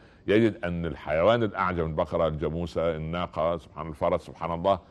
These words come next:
قبل ما تضع رجلها أو حافرها على الأرض تنظر، ربما يكون وليدها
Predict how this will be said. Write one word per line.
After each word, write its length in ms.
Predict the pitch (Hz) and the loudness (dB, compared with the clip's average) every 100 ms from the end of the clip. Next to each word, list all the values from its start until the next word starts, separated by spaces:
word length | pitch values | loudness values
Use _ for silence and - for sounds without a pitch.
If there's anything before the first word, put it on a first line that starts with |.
| - - - | -20 -20 4
قبل 300 | 123 127 110 | 6 6 4
ما 160 | 92 87 | 2 4
تضع 400 | 123 123 101 69 - 71 - | 6 8 8 4 -6 -8 0
رجلها 400 | 82 82 90 107 | 2 4 4 4
أو 240 | 76 78 76 | 4 0 0
حافرها 560 | 78 80 113 98 67 - - - | -2 4 4 4 0 -8 -20 -4
على 180 | 73 90 | 4 6
الأرض 280 | 87 113 - - - | 8 8 6 -4 2
تنظر، 460 | 120 127 104 117 104 | 6 8 8 6 6
ربما 360 | 98 113 113 | 6 4 4
يكون 260 | 101 104 107 | 2 2 2
وليدها 720 | 104 101 110 101 101 101 101 | 4 6 4 2 2 4 2